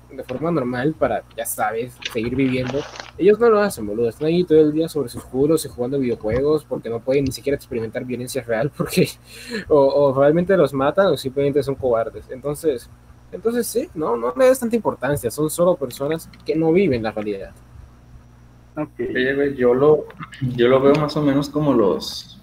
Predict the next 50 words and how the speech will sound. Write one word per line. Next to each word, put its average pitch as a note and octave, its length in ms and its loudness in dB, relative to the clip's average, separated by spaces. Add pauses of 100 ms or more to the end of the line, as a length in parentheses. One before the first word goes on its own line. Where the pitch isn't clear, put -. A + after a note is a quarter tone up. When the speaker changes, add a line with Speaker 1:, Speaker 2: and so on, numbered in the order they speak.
(100)
Speaker 3:
los A2+ 160 0
pibitos A2 1300 0
que G#2+ 140 0
se G#2 180 -4
creían G#2 400 2
Doomentium. G#2+ 520 0 (680)
O A#2 60 -2
sea, A#2 160 0
que A2 240 6
basaban G#2+ 360 0
su A#2 160 -6
personalidad G#2+ 420 0
en A2+ 120 4
el G2 120 0
Doom, G#2+ 280 4
¿no? B2+ 220 2
De F#2 160 0
que, F2 180 -4
"Ah, C3+ 240 2
vio C3 200 -4
tal C#3+ 160 0
anime C3 420 0
y B2+ 100 -4
es B2+ 140 -6
bueno, D#3+ 340 0
pues - 160 -14
entonces A2+ 300 -6
yo B2 100 -2
también A#2+ 220 -8
voy A#2+ 100 -4
a - 20 0
decir A2+ 200 -8
que A#2 80 -4
es A#2 80 -2
bueno". G2 240 -4 (640)
Eh, A#2 440 2
y C3+ 120 -4
pues D3+ 220 2 (400)
simplemente G3 500 0
pasó D3 240 0
el E3 80 -2
tiempo, F#3 300 2
o - 20 4
sea, B2+ 260 0
yo C3 300 0
miraba D#3 420 0
que, A2 200 2
por A2 260 0
ejemplo, A2+ 480 -4
el, A2 120 0